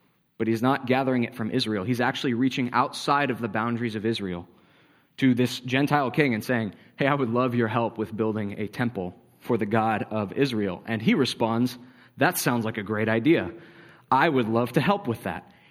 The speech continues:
Here's everything that you've asked for. Here are the resources you've asked for. Here are the, here's the manpower that you've asked for."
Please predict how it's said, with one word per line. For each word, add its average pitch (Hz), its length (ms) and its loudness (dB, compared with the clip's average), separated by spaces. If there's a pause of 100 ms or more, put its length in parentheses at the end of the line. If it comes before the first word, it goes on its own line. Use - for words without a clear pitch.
Here's 190 460 4
everything 185 520 4
that 180 180 2
you've 170 100 6
asked 143 240 2
for. 120 140 2
Here 127 120 2
are 120 40 0
the 113 100 2
resources 170 560 2
you've 180 120 4
asked 160 260 0
for. 175 260 0 (200)
Here 151 220 4
are 131 180 2
the, 117 240 4 (260)
here's 127 180 0
the 127 80 2
manpower 151 760 4
that 127 200 -4
you've 135 100 2
asked 123 280 0
for." 143 280 -2